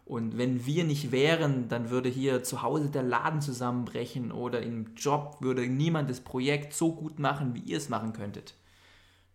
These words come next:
Diese Denkfehler, die führen sehr häufig zu einer gewissen Hoffnungslosigkeit oder einer gewissen Ärger oder einer Wut,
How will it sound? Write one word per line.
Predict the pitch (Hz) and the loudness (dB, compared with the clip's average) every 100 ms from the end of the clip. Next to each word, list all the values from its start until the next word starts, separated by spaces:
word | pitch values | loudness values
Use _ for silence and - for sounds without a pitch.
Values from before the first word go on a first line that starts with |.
| _ _ _ _ _ _ _ _ _ _ 143 | _ _ _ _ _ _ _ _ _ _ -6
Diese | 151 165 160 151 147 - _ 165 - - - - | -4 0 0 -2 -4 -12 _ -20 -20 -20 -14 -6
Denkfehler, | 113 147 143 - 107 107 117 127 - - - | -4 -4 -6 -4 0 0 -2 -4 -10 -18 -10
die | 117 117 - - - _ - _ | -8 -8 -10 -14 -20 _ -20 _
führen | - - 131 123 | -12 -4 0 0
sehr | 113 - 131 143 | -2 -2 -2 0
häufig | 123 131 135 127 120 - | 2 2 0 -2 -4 -6
zu | 127 | -6
einer | 113 | -4
gewissen | 120 131 139 113 - | -2 0 0 -4 0
Hoffnungslosigkeit | 123 127 127 127 - 117 117 113 107 107 110 | 0 2 0 -2 -4 -6 -6 -6 -4 -4 -4
oder | 107 107 104 104 - - - - _ - | -4 -4 -4 -8 -16 -20 -20 -20 _ -6
einer | 113 | -4
gewissen | 107 113 117 107 - | -2 -4 -4 -8 -2
Ärger | 117 139 147 131 | 4 8 8 6
oder | 107 107 | 4 2
einer | 104 104 104 135 | 0 -2 0 4
Wut, | 160 147 - | 6 4 -2